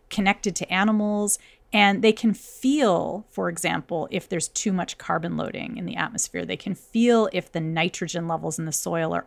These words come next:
off. They really can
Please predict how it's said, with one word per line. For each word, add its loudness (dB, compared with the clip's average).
off. 2
They 10
really 2
can -2